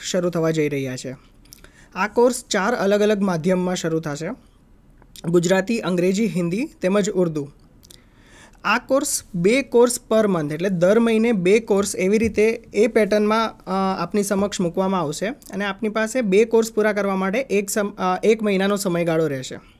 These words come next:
નિષ્ઠા થ્રી પોઇન્ટ ઝીરો અંતર્ગત એફ એલ એનના જે કોર્સ શરૂ થવા જઈ રહ્યા છે એ દીક્ષા પોર્ટલ ઉપર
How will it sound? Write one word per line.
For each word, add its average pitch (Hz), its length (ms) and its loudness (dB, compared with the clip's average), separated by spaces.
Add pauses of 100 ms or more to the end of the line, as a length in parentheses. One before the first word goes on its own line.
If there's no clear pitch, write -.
(280)
નિષ્ઠા 196 360 0
થ્રી 226 220 -2
પોઇન્ટ 247 280 2
ઝીરો 220 180 4
અંતર્ગત 220 400 0
એફ 202 160 -2
એલ 214 100 0
એનના 220 200 0
જે 208 140 2
કોર્સ 208 360 -2
શરૂ 202 320 -2
થવા 196 260 0
જઈ 185 200 2
રહ્યા 170 320 0
છે 180 220 -6 (320)
એ 247 180 0
દીક્ષા 185 520 0
પોર્ટલ 208 440 2
ઉપર 214 300 -2